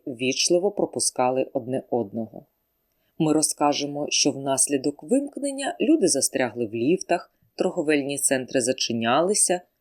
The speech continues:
м'ясо псувалося, морозиво тануло. А сліпа електроніка не могла стежити за тим, щоб раковини та каналізація у громадських вбиральнях та аеропортах,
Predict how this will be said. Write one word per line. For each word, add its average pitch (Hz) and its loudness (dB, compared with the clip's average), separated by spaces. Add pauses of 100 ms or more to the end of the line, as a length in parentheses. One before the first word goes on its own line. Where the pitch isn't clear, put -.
м'ясо 226 2
псувалося, 156 0
морозиво 127 0
тануло. 110 -4 (800)
А 147 0
сліпа 139 0 (100)
електроніка 180 0
не 208 2
могла 120 0
стежити 120 -2
за 139 0
тим, 311 0 (140)
щоб - 0
раковини 127 0
та 131 -4
каналізація 294 2
у 262 -2
громадських 254 0
вбиральнях 233 0
та 220 2
аеропортах, 214 0